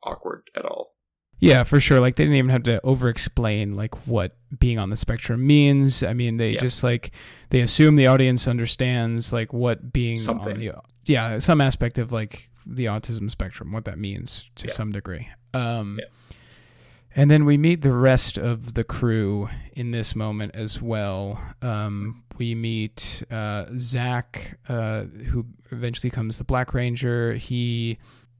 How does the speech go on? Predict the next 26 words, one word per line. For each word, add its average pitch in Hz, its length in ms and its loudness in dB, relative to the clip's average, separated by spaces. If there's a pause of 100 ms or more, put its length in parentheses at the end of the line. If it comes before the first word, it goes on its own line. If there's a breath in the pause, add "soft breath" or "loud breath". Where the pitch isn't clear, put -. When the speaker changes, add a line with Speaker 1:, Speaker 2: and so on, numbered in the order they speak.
(120)
Speaker 2:
lives 135 420 2
nearby 113 480 0
in, 113 220 -4
like, 110 100 -6
a 104 60 -6
trailer 131 320 0
park, 123 360 4
and 117 120 -2
he 120 80 -14
kinda 113 260 -4
just, 117 240 -4
like, 107 140 -6
hangs 117 440 -6
out, 110 460 -6 (400 soft breath)
uh, 101 180 -6
on, 110 200 -6
like, 101 260 -8
the, 101 600 -8 (160)
um, 104 560 -10
just - 160 -6
at 113 80 -8
the, 107 240 -8
on 110 160 -6
the 104 80 -6
mine 104 260 -4
property. 101 800 -4